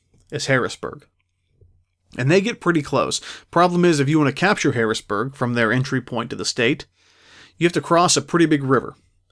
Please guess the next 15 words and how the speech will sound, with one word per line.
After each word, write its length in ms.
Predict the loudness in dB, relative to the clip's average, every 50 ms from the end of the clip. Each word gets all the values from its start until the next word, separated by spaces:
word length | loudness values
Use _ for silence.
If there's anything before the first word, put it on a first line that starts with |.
| _ _ _ _ _ _ _ _ 0
Harrisburg 560 | 2 2 2 2 0 0 0 2 2 2 0
sits 200 | 0 0 0 0
on 160 | -2 -2 -2
the 140 | -2 -4 -4
west 460 | -2 0 0 2 2 0 -2 -2 0
bank 380 | 0 0 0 0 -2 -4 -10 -8 _ -6
of 140 | -4 -4
the 80 | -4 -2
Susquehanna 580 | -2 0 0 0 -2 -2 -4 -4 -4 -4 -4 -2
River. 360 | -2 -2 -2 -2 -2 -4 -6 -10 -18 -20 -20 -20 _ _
Lee's 260 | 0 2 4 4 4 4
men 180 | 2 2 2
are 100 | 2 0
on 100 | 0 -2
the 140 | -2 -6 -6